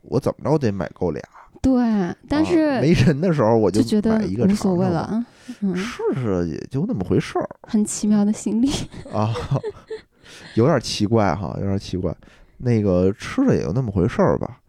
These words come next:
Speaker 2: 嗯。
Speaker 1: 然后又买了一火烧，然后，但是当地我吃的最好吃的东西啊。
Speaker 2: 我觉得那个草莓冰，不是那个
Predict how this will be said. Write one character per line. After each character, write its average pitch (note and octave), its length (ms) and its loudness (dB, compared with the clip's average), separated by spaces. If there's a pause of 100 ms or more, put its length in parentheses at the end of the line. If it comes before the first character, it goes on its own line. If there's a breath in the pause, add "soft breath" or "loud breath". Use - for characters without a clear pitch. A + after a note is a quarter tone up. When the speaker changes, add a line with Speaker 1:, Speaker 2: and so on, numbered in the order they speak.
(120)
Speaker 2:
嗯。 G#3 300 0
Speaker 1:
然 G2+ 140 -4
后 A#2 180 0
又 C3 140 4
买 G2+ 220 -2
了 F2+ 80 0
一 A#2+ 40 2
火 - 380 -4
烧， D#2+ 180 -4 (840 soft breath)
然 F#2 160 -4
后， G#2 260 -2 (380 loud breath)
但 G3+ 120 4
是 F3+ 140 2
当 G#3 220 0
地 F#3+ 140 4
我 F#2+ 160 2
吃 - 240 -6
的 F3+ 60 4
最 - 260 0
好 - 260 -4
吃 - 220 -10
的 G#2 80 0
东 G2 200 -6
西 G2 120 -6
啊。 - 180 -8 (640)
Speaker 2:
我 E4+ 180 2
觉 D4+ 80 0
得 D4+ 60 4
那 D#4+ 100 4
个 D#4+ 80 2
草 B3 140 0
莓 A#3 120 2
冰， C4+ 200 2 (160)
不 C#4+ 80 2
是 D4+ 80 2
那 C#4+ 100 4
个 G#3+ 240 -2